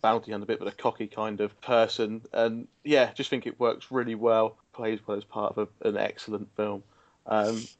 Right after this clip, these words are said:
I think with the Coen brothers, I'm not the biggest fan. I find them very hit and miss, whereas I know other people's are absolute massive, massive fans of theirs.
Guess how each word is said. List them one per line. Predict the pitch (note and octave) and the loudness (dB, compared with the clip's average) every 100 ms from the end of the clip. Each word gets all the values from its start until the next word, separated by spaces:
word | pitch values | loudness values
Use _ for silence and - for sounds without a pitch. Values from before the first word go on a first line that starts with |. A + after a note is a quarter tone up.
| - | -4
I | |
think | A3 F3+ | -2 0
with | D#3+ | -2
the | - | 4
Coen | E3 D3 | 4 6
brothers, | A#2+ B2 | 4 2
I'm | D3+ | 0
not | - | -2
the | |
biggest | - D3+ D3+ - | -2 0 0 0
fan. | A#2 | 0
I | A2 | 2
find | D3 C#3 | 2 2
them | |
very | C3 C3+ B2+ | 4 4 4
hit | B2+ B2+ | 0 -4
and | B2 C3 | -2 -2
miss, | C3 G#2 - - _ _ _ _ - | -4 -4 -10 -20 _ _ _ _ 0
whereas | A#2+ A#2 | 2 2
I | A#2+ | 4
know | B2+ | 4
other | B2 | 4
people's | - A#2+ A2 G#2+ | 0 -6 -6 -2
are | A#2+ | -2
absolute | - A#2+ A2 | -2 -4 -6
massive, | A2+ A#2+ A#2 - A2 G#2 - - | -2 0 0 -2 -6 -6 -10 -4
massive | A2+ G#2+ A2 - | -4 -4 -6 -4
fans | A2+ G#2+ G#2 | -2 -2 -4
of | G2 - | -10 -8
theirs. | G2 G2 | -8 -8